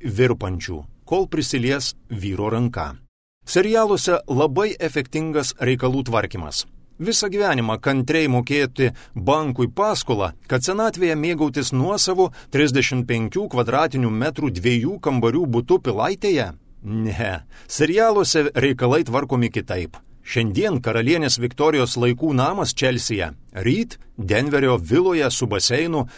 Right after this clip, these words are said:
bei snieguotų kalnų viršūnėmis toli, kad akys spėtų pailsėti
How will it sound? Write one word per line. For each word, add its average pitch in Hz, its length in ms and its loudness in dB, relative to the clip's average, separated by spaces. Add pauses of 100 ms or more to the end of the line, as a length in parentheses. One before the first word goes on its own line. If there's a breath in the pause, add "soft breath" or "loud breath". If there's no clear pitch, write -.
bei 101 160 -4
snieguotų 135 640 2
kalnų 127 400 4
viršūnėmis 170 720 -2
toli, 147 300 2 (180)
kad - 240 -4
akys 170 480 0
spėtų 127 320 0
pailsėti 139 640 0